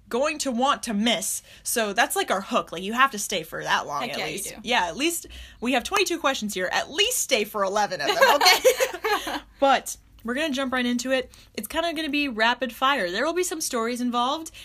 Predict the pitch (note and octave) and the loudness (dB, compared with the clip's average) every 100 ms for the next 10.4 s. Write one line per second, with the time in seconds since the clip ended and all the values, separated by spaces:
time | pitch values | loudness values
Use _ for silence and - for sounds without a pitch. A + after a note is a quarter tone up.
0 | - C4+ E4+ F4+ F4+ F#4 F#4+ F#4 E4 E4+ | -4 -2 -2 -2 -4 0 0 0 -2 -2
1 | E4+ E4+ E4+ F4+ G#3+ F#3+ - D4+ E4+ F4 | -2 -2 0 0 0 -4 -2 0 0 -2
2 | E4+ C#4+ A3+ A3+ G#3+ - G3+ F3+ F3+ - | -2 -4 0 -2 -2 -6 -6 -6 -6 -6
3 | A#2 - F4 - B4 F#4+ F4+ - F4+ - | -6 -4 2 4 6 6 4 2 -4 -8
4 | - G#3+ G3+ C#4+ B3+ - - - - - | -12 -8 6 8 8 4 -6 -8 -20 -20
5 | - - - C#4 C#4+ - - D4+ D4 B3+ | -20 -14 0 2 2 -2 -2 -2 0 2
6 | A#3 A3+ A#3 A3 G3+ F#3+ G3 E3+ - - | 2 0 0 -2 -4 -2 0 -2 -6 -18
7 | - - - - - - A#3+ B3+ B3+ C4 | -20 -20 -20 -20 -20 -4 -4 -2 -2 0
8 | A#3+ A3+ G#3 G3+ G#3 G3+ G3 F3+ - - | 0 -2 -6 -4 -6 -4 -4 -4 -6 -4
9 | G#3 F#3+ F#3 G3 E3 F#3 F#3+ F#3+ E3+ E3+ | -2 -2 -4 -6 -6 -8 -6 -4 -4 -4
10 | F#3 G3+ F3 E3+ | -4 -4 -8 -10